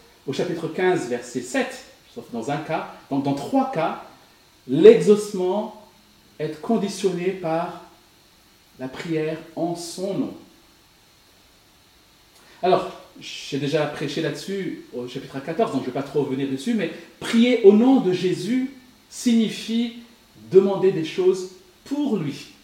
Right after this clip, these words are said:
pour les intérêts de Jésus, conformément aux objectifs, en quelque sorte, de Jésus,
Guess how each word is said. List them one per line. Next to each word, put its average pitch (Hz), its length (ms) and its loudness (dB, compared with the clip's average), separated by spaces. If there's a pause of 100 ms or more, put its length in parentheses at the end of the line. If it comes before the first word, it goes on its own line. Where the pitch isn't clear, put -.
(1200)
pour 262 420 6 (200)
les 151 260 4
intérêts 262 520 2
de 151 120 0
Jésus, 117 360 -2 (1300)
conformément 240 840 2 (300)
aux 160 320 2
objectifs, 226 840 0
en - 60 -12
quelque - 260 -6
sorte, - 280 -6
de 127 60 4
Jésus, 123 400 -2